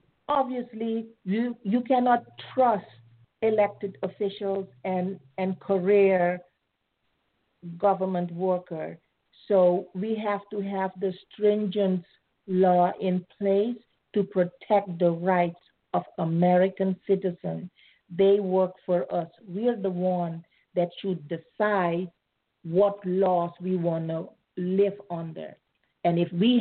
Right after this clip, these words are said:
have given them the right in the name of curtailing terrorists, but they're violating those, those, uh, rights and turning the laws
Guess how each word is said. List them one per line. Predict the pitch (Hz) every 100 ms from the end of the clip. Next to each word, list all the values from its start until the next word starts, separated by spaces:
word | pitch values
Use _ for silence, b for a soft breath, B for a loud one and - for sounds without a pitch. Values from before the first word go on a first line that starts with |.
| 220
have | 190 170 165
given | 214 202 214 202 185
them | 190 185 180
the | 180
right | 170 180 190 190 196 _ _ _ _ _ _ _ _ _ _
in | 202
the | 190
name | 185 185 202 208 202 202
of | 196 190 - - _ _ _ _ _ _ _
curtailing | 202 180 - - 208 202 208 202 196 196 190 190 _ -
terrorists, | - 190 196 196 196 196 196 _ _ _
but | 190 170
they're | 175 156
violating | 151 180 220 240 226 220 208 208 208 202 208 202
those, | 196 196 196 - 226 _
those, | 175 202 196 196 - - _
uh, | 190 185 185 185 196 170
rights | 185 180 190 190 _ 190
and | 180 175 -
turning | 208 196 196 185
the | 190
laws | 185 185 185